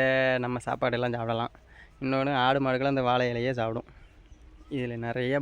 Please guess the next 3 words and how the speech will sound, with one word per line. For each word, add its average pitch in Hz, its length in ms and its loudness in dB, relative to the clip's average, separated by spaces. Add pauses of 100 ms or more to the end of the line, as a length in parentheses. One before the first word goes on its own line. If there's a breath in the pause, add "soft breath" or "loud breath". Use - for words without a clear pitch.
பயன் 127 240 0
இருக்கு. 120 180 -4 (4000 loud breath)
நல்லா 123 260 -6